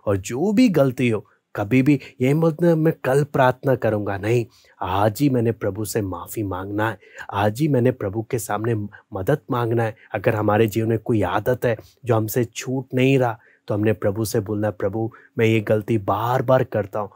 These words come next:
आप मेरे को मदद करो, आप मुझे मदद करो।" इतना सबको समझ में आया? हाँ, जितना बातें हमने सीखा, तो ये बहुत ज़रूरी है। तो हमने जितना तक सीखा, आप अच्छे से पढ़ते रहिए, दोबारा से इसको सुनिए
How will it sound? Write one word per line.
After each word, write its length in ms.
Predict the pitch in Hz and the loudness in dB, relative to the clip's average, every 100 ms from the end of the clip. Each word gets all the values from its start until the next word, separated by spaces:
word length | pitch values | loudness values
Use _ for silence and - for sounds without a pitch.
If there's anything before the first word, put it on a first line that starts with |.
| _ - | _ -4
आप 260 | 117 107 - | 0 0 -2
मेरे 160 | 110 | -4
को 140 | 107 110 | -4 -6
मदद 420 | 95 92 123 117 | -6 -2 -2 -4
करो, 340 | - 107 104 _ _ _ _ _ | -4 -6 -6 _ _ _ _ _
आप 240 | 113 131 143 | 0 0 0
मुझे 260 | 139 135 143 | -4 -2 -2
मदद 400 | 123 123 151 - | -4 -2 -4 -4
करो।" 300 | 127 117 95 _ _ _ _ _ _ _ _ _ - | -6 -6 -10 _ _ _ _ _ _ _ _ _ -12
इतना 280 | 131 120 170 | -8 0 2
सबको 320 | 160 131 - | 2 0 0
समझ 320 | 135 156 165 151 | 2 2 2 4
में 100 | 160 | 2
आया? 220 | 147 151 _ _ - - | 2 -2 _ _ -20 -4
हाँ, 200 | 143 165 - - | -2 -2 -6 -2
जितना 320 | 123 - 156 | -2 2 2
बातें 260 | 143 135 147 | 4 4 2
हमने 200 | 143 143 | 4 2
सीखा, 360 | 147 131 151 - - - _ | 0 -2 -4 -6 -14 -20 _
तो 240 | 147 196 - _ | 2 2 0 _
ये 80 | 110 | -4
बहुत 380 | 104 110 120 135 | -2 0 2 4
ज़रूरी 260 | 123 117 113 | 4 4 0
है। 80 | |
तो 320 | 98 123 139 - | 0 0 0 -2
हमने 220 | 123 127 120 | 2 2 4
जितना 340 | 120 - 147 | 0 2 2
तक 200 | 143 151 | 2 2
सीखा, 420 | - 151 175 180 - | 0 0 2 0 0
आप 200 | 104 101 | -4 -2
अच्छे 260 | 101 - 123 | -4 -4 -2
से 140 | 143 | 0
पढ़ते 400 | 127 123 123 143 | 2 0 2 2
रहिए, 260 | 143 143 151 | 4 4 4
दोबारा 640 | 113 - - 101 104 127 | 0 -10 -6 -2 0 0
से 140 | 123 147 | 2 0
इसको 240 | - 147 | 0 -2
सुनिए 360 | - 143 160 | 0 0 2